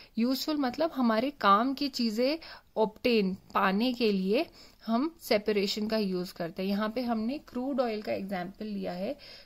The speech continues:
Crude oil is a un-, it's, it's an unrefined form of petroleum. Unrefined मतलब उसमें बहुत सारी अनवांटेड चीज़ें भी हैं, उसको हम रिफाइन करते हैं,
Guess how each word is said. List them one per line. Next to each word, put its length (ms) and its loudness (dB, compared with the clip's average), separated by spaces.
Crude 300 -2
oil 260 -2
is 340 -4
a 300 0
un-, 500 -2
it's, 180 -10
it's 180 -4
an 140 4
unrefined 880 2
form 480 2
of 180 2
petroleum. 460 2
Unrefined 540 2
मतलब 320 2
उसमें 320 0
बहुत 320 4
सारी 240 0
अनवांटेड 680 2
चीज़ें 440 0
भी 180 2
हैं, 240 -2
उसको 260 -2
हम 220 6
रिफाइन 440 4
करते 380 2
हैं, 200 2